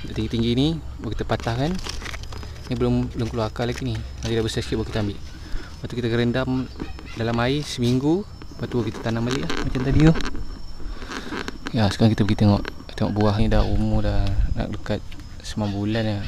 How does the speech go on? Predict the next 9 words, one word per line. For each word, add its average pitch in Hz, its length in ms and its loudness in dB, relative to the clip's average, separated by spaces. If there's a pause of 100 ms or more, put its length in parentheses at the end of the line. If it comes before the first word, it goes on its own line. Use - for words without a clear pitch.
(220)
Sembilan 107 240 -2
bulan 107 240 2
leb-, - 140 -6 (100)
sembilan 110 240 -2
bulan 120 320 0
lah. 107 160 -4
Sembilan 110 320 -2
bulan. 110 180 -6 (1160)
Ha, 113 160 -2